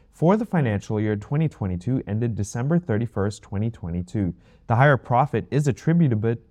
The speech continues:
is attributed to the improvement in its L C D backlight units and L C D parts and accessories segment. The U S dollar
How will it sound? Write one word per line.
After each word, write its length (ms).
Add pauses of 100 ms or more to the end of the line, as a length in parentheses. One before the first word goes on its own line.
is 160
attributed 800
to 120
the 140
improvement 600
in 120
its 200
L 180
C 160
D 180
backlight 560
units 340 (260)
and 280
L 140
C 140
D 140
parts 460
and 300
accessories 640
segment. 540 (680)
The 100
U 160
S 120
dollar 320